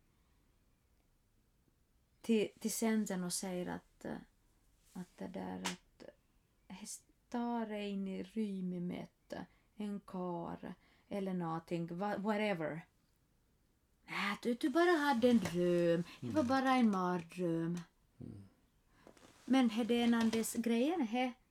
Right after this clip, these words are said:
Speaker 1: att ett barn är så öppen. Det är till som ser. Eh, min pojk, han hade då, då han var lill. Han, och han var ju aldrig rädd nå, för det var en, det var så, det var så naturligt för han.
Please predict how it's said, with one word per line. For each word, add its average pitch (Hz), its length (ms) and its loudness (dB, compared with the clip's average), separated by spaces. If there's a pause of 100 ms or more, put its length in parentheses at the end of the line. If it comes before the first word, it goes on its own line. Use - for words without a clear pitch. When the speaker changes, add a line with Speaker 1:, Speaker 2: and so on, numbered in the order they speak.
(380)
Speaker 1:
att 208 200 -10
ett 220 140 -6
barn 196 480 -2
är 190 80 -6
så 254 140 -6
öppen. 202 680 -6
Det 247 60 0
är 233 40 -2
till 254 160 -4
som 226 160 -2
ser. 349 400 -4 (1800)
Eh, 220 280 2
min 226 240 6
pojk, - 300 -2
han 269 160 2
hade 254 240 0
då, 226 60 -2
då 233 100 -4
han 220 120 0
var 202 100 -2
lill. 185 300 -2 (1500)
Han, - 220 -4
och 175 60 -4
han 175 180 -2
var 330 80 6
ju 415 80 4
aldrig 233 260 2
rädd 370 220 2
nå, 180 200 -10
för 269 120 0
det 330 60 2
var 359 120 2
en, 240 120 6
det 311 280 0
var 240 140 0
så, - 200 -6
det 247 60 -6
var 302 80 2
så 302 140 0
naturligt 302 480 2
för 175 140 -6
han. 170 180 -4